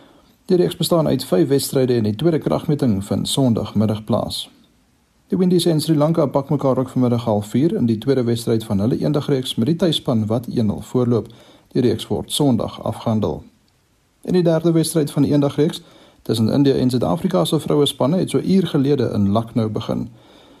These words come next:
Die Proteas het die lood gewen en India gevra om eerste te kolf. Die reeks is gelyk op met een elk. Die vierde wedstryd word Sondag gespeel.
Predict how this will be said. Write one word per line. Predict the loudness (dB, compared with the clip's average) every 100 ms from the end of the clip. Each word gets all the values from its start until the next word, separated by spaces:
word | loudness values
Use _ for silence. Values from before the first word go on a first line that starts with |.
| _
Die | -4
Proteas | 0 2 4 2 2
het | 2
die | 4
lood | 2 2
gewen | 2 2 4 2 -2 -20 _
en | 0 2
India | 4 4 4
gevra | 0 -2 0
om | 0 -2 -2
eerste | 0 -2 -2
te | -6
kolf. | -4 -4 -6 -14 -20 -20 -14
Die | -2 2
reeks | 2 2
is | 0 -2
gelyk | 0 0 0
op | -2 -2
met | -4 -2
een | 0 0
elk. | 2 0 -2 -10 -20 -20 -20 _ _ _
Die | -6 -4 -4
vierde | 0 0 2
wedstryd | 2 2 0 -2 -2
word | -4 -2 -2 -2
Sondag | 0 2 2 -2 -6
gespeel. | -8 -4 -2 -4